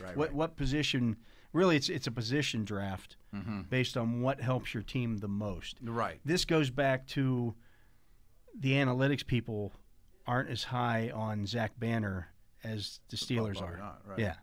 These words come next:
Speaker 1: Right. It makes perfect
Speaker 2: Because they,
Speaker 1: sense.
Speaker 2: you know, they, there's just nothing there. There's
Speaker 1: There's
Speaker 2: not
Speaker 1: not
Speaker 2: a lot
Speaker 1: enough for
Speaker 2: there
Speaker 1: them
Speaker 2: to,
Speaker 1: to
Speaker 2: yeah.
Speaker 1: go off of. Sure, and they're not at practice every day. Um, it's one of the faults of analytics. Analytics are very important, but,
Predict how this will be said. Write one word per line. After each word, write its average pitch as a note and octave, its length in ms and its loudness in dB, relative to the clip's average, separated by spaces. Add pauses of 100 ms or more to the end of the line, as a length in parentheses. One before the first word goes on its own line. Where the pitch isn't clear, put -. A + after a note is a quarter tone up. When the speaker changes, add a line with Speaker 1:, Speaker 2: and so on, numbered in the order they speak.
(160)
Speaker 1:
Right. G2+ 180 -8
It F2 180 -16
makes F#2 160 -12
perfect G#2 200 -4
Speaker 2:
Because B2 140 2
they, C3 160 4
Speaker 1:
sense. B2+ 220 -4
Speaker 2:
you A#2 100 0
know, G2+ 80 -2
they, A2+ 140 -4
there's A#2 220 -6
just A2 200 -8
nothing A2+ 300 -2
there. A2 180 -4
There's A2+ 140 -4
Speaker 1:
There's A#2+ 100 -2
Speaker 2:
not B2+ 120 0
Speaker 1:
not A#2+ 80 0
Speaker 2:
a A#2+ 40 -2
lot A#2+ 80 2
Speaker 1:
enough A2 120 0
for A#2+ 40 -2
Speaker 2:
there A#2 140 2
Speaker 1:
them G2+ 160 -2
Speaker 2:
to, - 140 -12
Speaker 1:
to A#2 60 -2
Speaker 2:
yeah. A2 100 0
Speaker 1:
go A#2+ 100 -4 (100)
off - 140 -18
of. A#1 80 -16 (120)
Sure, A#2 320 -8
and F#2 80 -14
they're F#2+ 100 -12
not G2 140 -10
at D#2+ 80 -12
practice F2 400 -10
every D#2 160 -16
day. F2 220 -14 (500)
Um, G2+ 420 -4 (220)
it's A2 140 -16
one A#2 140 -2
of F2+ 80 -8
the F#2 60 -14 (360)
faults C#3+ 300 -4
of F#2+ 80 -10
analytics. E2 480 -10
Analytics F#2+ 360 -10
are F#2 60 -12
very F2 220 -10
important, E2+ 480 -10
but, F2 180 -10